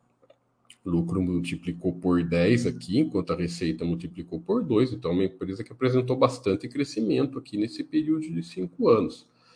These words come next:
Vocês vejam aqui que ela, antes do I P O, ela tinha um endividamento bem bagunçado, antes do I P O, depois, é, se regularizou aqui na questão do endividamento, né?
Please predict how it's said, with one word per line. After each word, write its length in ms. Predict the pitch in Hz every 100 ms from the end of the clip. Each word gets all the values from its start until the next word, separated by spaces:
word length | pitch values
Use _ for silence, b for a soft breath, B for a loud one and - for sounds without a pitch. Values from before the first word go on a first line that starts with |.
| b b _
Vocês 240 | - 82
vejam 260 | 85 101 101
aqui 220 | - 104
que 140 | 104
ela, 200 | 104 92
antes 480 | 87 90 139 156 -
do 140 | - 104
I 80 |
P 220 | 95 - 90
O, 160 | 107
ela 200 | 110 95
tinha 200 | - 92
um 20 |
endividamento 880 | 98 90 92 92 87 82 85 104 95
bem 1080 | 82 85 120 139 120 98 92 85 78 76 - _ _
bagunçado, 1120 | 85 85 85 92 78 - 80 78 147 147 71 - _ 78
antes 260 | 78 78
do 140 | 85 82
I 80 |
P 200 | 78 - 82
O, 120 | 139
depois, 760 | - 76 - 82 90 87 - _ b b b b _ -
é, 920 | 82 82 80 80 80 78 78 78 78 _ _ _ -
se 240 | - -
regularizou 800 | 90 85 92 90 87 - 76 98
aqui 180 | - 87
na 100 | 82
questão 320 | 85 80 90
do 80 | 85
endividamento, 840 | 80 80 78 80 73 110 233 -
né? 200 | 95 139